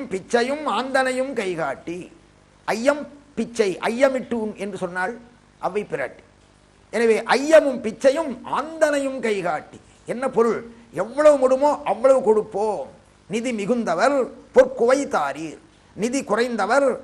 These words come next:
காசுகள் தாரீர், அதுவும் மற்றவர்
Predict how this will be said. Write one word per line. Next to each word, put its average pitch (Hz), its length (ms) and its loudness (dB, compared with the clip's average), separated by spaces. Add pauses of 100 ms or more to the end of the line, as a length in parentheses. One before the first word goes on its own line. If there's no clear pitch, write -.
(100)
காசுகள் 226 600 2
தாரீர், 160 500 -2 (380)
அதுவும் 277 380 2
மற்றவர் 240 500 2